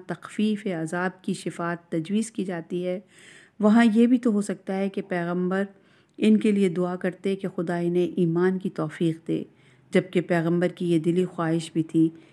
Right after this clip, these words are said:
कि वो ईमान से सरफराज हों और इस तरह की दुआ दूसरों के हक़ में भी कर चुके थे। चुनाचे शाह वलीउल्लाह तहरीर करते हैं कि आ हज़रत सल्लल्लाहु अलैहि वसल्लम ने अबू हुरैरा की माँ के लिए दुआ फरमाई और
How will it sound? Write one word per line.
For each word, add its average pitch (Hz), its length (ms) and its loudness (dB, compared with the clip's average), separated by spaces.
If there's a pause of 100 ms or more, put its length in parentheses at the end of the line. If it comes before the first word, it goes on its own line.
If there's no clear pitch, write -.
(180)
कि 202 80 4
वो 196 160 6
ईमान 196 340 4
से 202 140 -2
सरफराज 160 640 -8
हों 160 140 -2 (440)
और 202 100 4
इस 214 160 2
तरह 233 200 0
की 233 160 -4
दुआ 208 300 -2
दूसरों 202 360 -4
के 196 120 -4
हक़ 175 260 -8
में 175 140 -2
भी 196 160 -2
कर 175 220 -4 (100)
चुके 165 320 -6
थे। 160 240 -2 (580)
चुनाचे 240 360 4
शाह 247 220 -2
वलीउल्लाह 220 480 -2
तहरीर 202 380 -4
करते 185 320 -6
हैं 214 260 -2 (600)
कि 220 100 2
आ 220 120 2
हज़रत 226 360 0
सल्लल्लाहु 220 540 -4 (120)
अलैहि 180 400 -4
वसल्लम 180 420 -6
ने 202 200 -2 (100)
अबू 180 240 -2
हुरैरा 175 440 -2
की 196 180 -6
माँ 170 240 0
के 180 120 -6
लिए 170 200 0
दुआ 160 240 -2
फरमाई 170 520 0 (720)
और 226 280 6